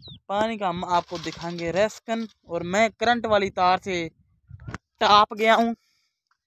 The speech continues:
कोई भी भरा मेरे नए चैनल पर है तो मेरे चैनल नू सब्सक्राइबर कर देवे, बेल आइकन ऑन कर दियो, केड़ी नवी वीडियो पावा notification तोड़े कन्ने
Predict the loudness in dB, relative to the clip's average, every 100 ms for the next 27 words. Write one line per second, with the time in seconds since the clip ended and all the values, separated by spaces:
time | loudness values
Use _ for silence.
0 | _ _ _ _ _ _ _ _ _ _
1 | _ _ -4 -2 -2 -4 0 4 4 4
2 | 0 2 4 4 2 -2 0 0 0 0
3 | 0 0 -8 -8 _ _ _ _ -4 -4
4 | 0 -2 0 -2 -2 -4 -8 -12 -4 0
5 | 2 0 2 0 4 6 6 6 2 _
6 | _ -20 _ 0 4 6 6 4 -2 -2
7 | 0 0 4 2 2 0 0 0 -4 _
8 | _ -20 -20 _ _ _ -2 0 0 0
9 | 0 0 0 2 2 2 2 4 2 0
10 | -2 -2 0 0 0 -8 -6 -4 -4 -2
11 | -2 -2 -2